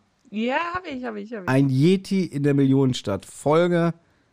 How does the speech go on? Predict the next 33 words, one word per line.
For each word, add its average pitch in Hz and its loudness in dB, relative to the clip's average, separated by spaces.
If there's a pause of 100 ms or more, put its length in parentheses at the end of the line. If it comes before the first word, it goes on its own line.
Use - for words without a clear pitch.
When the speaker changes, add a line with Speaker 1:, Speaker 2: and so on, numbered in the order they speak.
(240)
Speaker 2:
einhunderteinundsechzig, 139 0
beziehungsweise 120 -2
Hörspiel 143 0
Nummer 104 -2
einhunderteinundsechzig, 104 -4 (640)
mit 117 0
einer 104 0
Länge 101 0
von 104 -4
circa 110 -2
sechsundvierzig 110 -6
Minuten. 156 2
Interessant, 147 0 (440)
weil 143 2
ich 139 -4
hab 156 0
ja 180 2
durch 139 -2
dich - -2
wirklich 175 -4
jetzt - -8
gelernt, 107 -2
so 139 -4
gerade 135 2
bei 160 2
den 135 4
neueren 147 2
T 131 -6
K 120 0
K 117 -2
G 123 -2
Hörspielen, 151 -4
es - -16